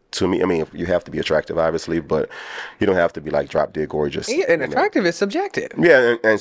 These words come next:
Speaker 1: yeah,
Speaker 2: Yeah,
Speaker 1: exactly.
Speaker 2: you know?
Speaker 1: Exactly. I was
Speaker 2: Yeah.
Speaker 1: having a conversation with somebody yesterday. It's,
Speaker 2: Mm-hmm.
Speaker 1: it's, it's subjective for sure.
Speaker 2: Yeah, it really, I really, like, gravitated and realized, I'm like, it's really not the looks for me. It's
Speaker 1: Mm.
Speaker 2: like, what's going on? Is the conversation stimulating? And
Speaker 1: Yeah.
Speaker 2: is it fun? Is it adventurous?
Speaker 1: And, and the chemistry as well,
Speaker 2: Right.
Speaker 1: you know what I'm
Speaker 2: Yeah,
Speaker 1: saying?
Speaker 2: yeah, yeah.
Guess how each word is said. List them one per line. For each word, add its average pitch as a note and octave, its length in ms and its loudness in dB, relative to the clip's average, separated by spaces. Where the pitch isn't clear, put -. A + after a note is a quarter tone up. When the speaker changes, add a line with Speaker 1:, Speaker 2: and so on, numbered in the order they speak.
Speaker 1:
yeah, A2 80 -2
Speaker 2:
Yeah, B2 60 6
Speaker 1:
exactly. - 460 2
Speaker 2:
you F3 100 4
know? F#3+ 240 4
Speaker 1:
Exactly. G#2+ 420 2
I C3+ 60 6
was D#3+ 80 2
Speaker 2:
Yeah. E3 60 2
Speaker 1:
having D#3 140 4
a C3 60 4
conversation B2+ 380 2
with A#2 60 -8
somebody A#2+ 260 2
yesterday. B2+ 320 -2
It's, G3 320 0
Speaker 2:
Mm-hmm. A3+ 100 -6
Speaker 1:
it's, B3+ 100 -4
it's - 140 -4
subjective D#2 360 -6
for D2 100 -8
sure. - 320 -4
Speaker 2:
Yeah, A#2+ 200 4
it D3+ 100 2
really, G#3+ 260 2
I C#3+ 100 4
really, D#3+ 440 0
like, B2+ 300 0
gravitated C3+ 640 2
and A2+ 240 -4
realized, C3+ 400 2
I'm C3 60 -4
like, C3 140 0
it's C3+ 120 -6
really F#3+ 220 0
not E3+ 180 2
the B2 80 -8
looks B2 300 -2
for A3 120 -2
me. B2 140 0
It's E3+ 140 0
Speaker 1:
Mm. F#3+ 40 0
Speaker 2:
like, C3+ 260 2
what's F#3 180 2
going F#3+ 280 2
on? D3+ 560 2
Is D3+ 200 0
the C#3+ 100 -2
conversation D#3+ 720 -2
stimulating? D#3 560 2
And D#3+ 80 0
Speaker 1:
Yeah. D3 120 2
Speaker 2:
is C#3+ 100 -2
it C3+ 120 0
fun? D3 240 0
Is C#3 80 0
it C3+ 100 0
adventurous? B2+ 560 2
Speaker 1:
And, F#2+ 140 6
and F2+ 80 4
the F2 60 -2
chemistry E2+ 500 -2
as D2 100 -4
well, E3 100 4
Speaker 2:
Right. A#3+ 200 2
Speaker 1:
you D#2+ 60 -4
know E2 100 -2
what - 20 2
I'm D#3+ 60 2
Speaker 2:
Yeah, A#3 240 4
Speaker 1:
saying? D#3+ 140 -2
Speaker 2:
yeah, G3 120 2
yeah. A3+ 180 2